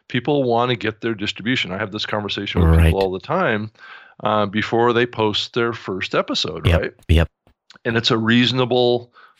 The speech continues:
Speaker 1: thought. I mean, it's not unreasonable to think that you wouldn't want your distribution to be in place before you start publishing your episodes,
Speaker 2: That's
Speaker 1: right?
Speaker 2: right.
Speaker 1: Um, so the, the only real workaround for that today, and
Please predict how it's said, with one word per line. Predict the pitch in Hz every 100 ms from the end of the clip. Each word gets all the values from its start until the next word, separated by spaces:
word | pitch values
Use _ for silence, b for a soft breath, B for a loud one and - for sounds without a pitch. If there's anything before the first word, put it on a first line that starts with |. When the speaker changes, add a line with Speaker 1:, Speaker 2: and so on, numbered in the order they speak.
| -
Speaker 1:
thought. | 165 180 - _
I | 107
mean, | 110 104
it's | 98 -
not | 113 120 -
unreasonable | 113 110 117 113 104 104
to | 101
think | 98 110 107
that | 98
you | 92 101
wouldn't | 104 98 98
want | 90 92 98 101 -
your | 95 95 95 92 - B B B
distribution | 113 - 104 127 - 117
to |
be | 107 110
in |
place | 104 113 117
before | 123 113 104
you | 110
start | 107 - 107 104 _
publishing | 107 92 - 110 117
your | 120
episodes, | 170 269 - -
Speaker 2:
That's | 92 90 -
Speaker 1:
right? | 85 76
Speaker 2:
right. | 113 110 104
Speaker 1:
Um, | 101 98 95 b b b b
so | - 131 117 110 98 -
the, | 127
the | -
only | 180 175
real | 143 131 113
workaround | 107 123 110 101 95
for | -
that | 95 95 - -
today, | 117 170 143 107 147 160
and | 101 95 95 92